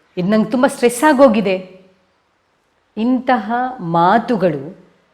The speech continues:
ನಮ್ಮ ಮನಸ್ಸಿನ ಮೇಲೆ ಬೀರುವಂತಹ ಪರಿಣಾಮವನ್ನು, "ನನಗೆ ಸಾಕಷ್ಟು ಸಮಯ ಇದೆ, ನಾನು ಎಲ್ಲವನ್ನೂ ಮಾಡಬಲ್ಲೆ, ಇದೇನು ದೊಡ್ಡ ಕೆಲಸ ಅಲ್ಲ, ಇಷ್ಟೇ."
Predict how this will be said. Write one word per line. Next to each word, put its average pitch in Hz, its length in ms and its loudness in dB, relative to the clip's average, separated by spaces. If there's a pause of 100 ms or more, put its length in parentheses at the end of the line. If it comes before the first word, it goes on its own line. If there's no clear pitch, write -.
(640)
ನಮ್ಮ 220 280 2
ಮನಸ್ಸಿನ 226 720 -2
ಮೇಲೆ 202 320 -4
ಬೀರುವಂತಹ 175 680 -4
ಪರಿಣಾಮವನ್ನು, 147 920 -6 (1300)
"ನನಗೆ 175 220 -8
ಸಾಕಷ್ಟು 185 460 -6
ಸಮಯ 165 400 -4
ಇದೆ, 139 300 -14 (260)
ನಾನು 202 160 -4
ಎಲ್ಲವನ್ನೂ 254 420 -2
ಮಾಡಬಲ್ಲೆ, 165 560 -2 (480)
ಇದೇನು 170 420 -6
ದೊಡ್ಡ 190 180 0
ಕೆಲಸ 240 400 2
ಅಲ್ಲ, 165 180 0 (760)
ಇಷ್ಟೇ." 247 640 0